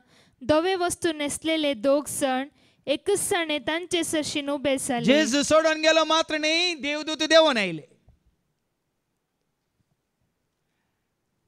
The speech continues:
Speaker 2: जेजू सर्गाक सोडून गेलो, देवदूत सर्गांत देंवन आयले. धवे न्हेसले दोग जाण तांचे सश-, तांचे सशी येतात आनी कितें म्हणटात?
Speaker 1: ते म्हणाले,
Speaker 2: धवे न्हेसले. हाज्या पयलीं जायते फावटी हांवें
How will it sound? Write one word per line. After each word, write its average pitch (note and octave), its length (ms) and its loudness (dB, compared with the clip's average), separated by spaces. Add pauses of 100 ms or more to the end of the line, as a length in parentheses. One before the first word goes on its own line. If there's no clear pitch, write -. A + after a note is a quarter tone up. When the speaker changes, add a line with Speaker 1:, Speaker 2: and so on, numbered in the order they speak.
(120)
Speaker 2:
जेजू C4 300 2
सर्गाक C#4+ 360 2
सोडून E4+ 400 6
गेलो, C4 360 4
देवदूत C#4+ 440 -2
सर्गांत D4 580 2
देंवन D#4 300 4
आयले. C4+ 200 2
धवे C#4 300 2
न्हेसले C4+ 480 2
दोग B3 260 2
जाण A#3+ 260 -2
तांचे B3 200 -4
सश-, G3+ 240 -6
तांचे A3+ 260 -6
सशी G#3+ 260 -4
येतात G#3 300 -4
आनी F#3+ 120 -6
कितें G#3 220 -8
म्हणटात? G#3 340 -14 (400)
Speaker 1:
ते D4 140 0
म्हणाले, C#4+ 600 -2
Speaker 2:
धवे F#3 400 0
न्हेसले. F3 540 -6
हाज्या C#3+ 280 -10
पयलीं E3+ 220 -8
जायते E3+ 340 -12
फावटी F#3 140 -10
हांवें F#3 360 -8